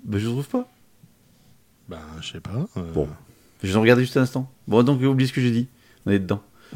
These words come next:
Speaker 1: Ouais, bah, je veux pas être dedans, tu vas, tu vas la réécrire, puis, euh, qui nous enlève. Alors, <laughs> euh, la R G P D, donc t'aimes bien ça ? Enfin, t'aimes bien ça. Tu es, tu
Speaker 2: Ah
Speaker 1: es
Speaker 2: ouais,
Speaker 1: sensible à
Speaker 2: j'adore
Speaker 1: ce
Speaker 2: ça.
Speaker 1: sujet-là.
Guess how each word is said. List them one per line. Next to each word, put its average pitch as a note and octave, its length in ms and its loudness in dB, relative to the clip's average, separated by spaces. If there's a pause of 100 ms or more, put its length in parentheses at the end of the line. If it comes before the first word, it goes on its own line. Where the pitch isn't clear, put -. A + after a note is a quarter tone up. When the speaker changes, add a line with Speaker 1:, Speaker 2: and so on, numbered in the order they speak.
Speaker 1:
Ouais, D#3 120 12
bah, G3+ 80 12
je D3+ 100 10
veux E3 60 8
pas G#3 80 12
être F#3+ 60 8
dedans, G3+ 320 12
tu F3 120 6
vas, F3 140 12
tu E3 140 4
vas E3+ 80 12
la E3 60 12
réécrire, F3+ 360 8
puis, E3 100 2
euh, D#3+ 100 2 (260)
qui - 120 -8
nous E3 120 -2
enlève. C3+ 220 0 (360)
Alors, D3 340 8 (420)
<laughs> - 440 -12
euh, B2+ 260 12
la D#3 160 10
R - 20 6
G D3 120 2
P D#3+ 120 4
D, C#3 60 8
donc A#2 120 4
t'aimes A2+ 120 4
bien C#3+ 120 4
ça ? E3+ 180 2
Enfin, C3 160 -6
t'aimes A2 140 2
bien G2+ 120 -2
ça. G2 240 -2 (380)
Tu A2 280 4
es, G#2 120 -2
tu - 160 -8
Speaker 2:
Ah A2+ 40 2
Speaker 1:
es - 60 4
Speaker 2:
ouais, B2 80 2
Speaker 1:
sensible C3 340 2
à D3+ 100 8
Speaker 2:
j'adore - 20 -4
Speaker 1:
ce C3+ 100 -4
Speaker 2:
ça. A2+ 100 -4
Speaker 1:
sujet-là. F#2+ 300 0